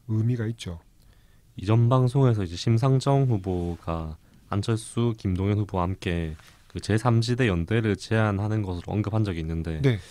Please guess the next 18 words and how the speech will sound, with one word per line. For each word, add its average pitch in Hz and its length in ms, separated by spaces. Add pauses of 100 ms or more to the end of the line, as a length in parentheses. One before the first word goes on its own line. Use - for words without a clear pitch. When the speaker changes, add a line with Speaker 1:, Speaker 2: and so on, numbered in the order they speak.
(200)
Speaker 2:
그 - 120
정도면 120 500
의미가 95 240
좀 - 180
있다고 82 480
보면 80 440
되겠습니까? 80 440
Speaker 1:
그렇죠. - 360
중요한 151 480
기준이죠. 127 580
아무 147 260
의미가 123 260
없으면 104 560 (100)
제안을 127 340
받을 104 300
이유도 104 500
없잖아요. 120 560 (460)
일단 123 560